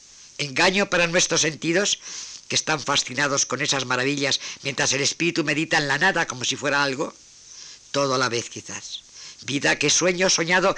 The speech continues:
en estos cráneos huecos, puro delirio.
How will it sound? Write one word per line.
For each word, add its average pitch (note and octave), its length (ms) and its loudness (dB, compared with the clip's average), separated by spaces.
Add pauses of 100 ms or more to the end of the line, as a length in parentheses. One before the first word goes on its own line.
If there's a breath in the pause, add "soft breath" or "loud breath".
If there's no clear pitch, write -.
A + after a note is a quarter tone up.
(180 loud breath)
en E3+ 100 -2
estos F#3 320 2
cráneos F3+ 360 2
huecos, B2 420 -2
puro D#3+ 260 0
delirio. A2+ 500 -4